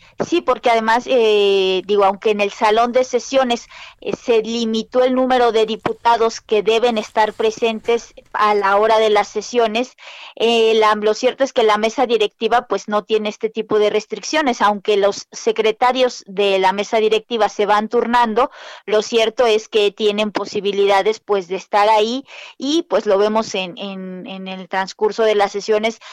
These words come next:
no siempre hay sana distancia, ¿no? Entonces, eh, pues eso es un problema que, pues, está provocando que aumenten los casos de covid diecinueve positivos en San Lázaro, Javier.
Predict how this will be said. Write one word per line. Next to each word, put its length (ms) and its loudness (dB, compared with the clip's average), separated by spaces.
no 240 0
siempre 600 0
hay 240 2
sana 420 -2
distancia, 720 -4
¿no? 220 -8
Entonces, 680 -6
eh, 120 -6
pues 300 -6
eso 200 -2
es 140 -4
un 120 -4
problema 600 0
que, 640 -2
pues, 200 -10
está 300 0
provocando 720 0
que 100 -2
aumenten 640 0
los 280 -4
casos 340 -2
de 120 -6
covid 260 -6
diecinueve 600 -4
positivos 720 -8
en 120 -10
San 200 -4
Lázaro, 380 -6
Javier. 420 -16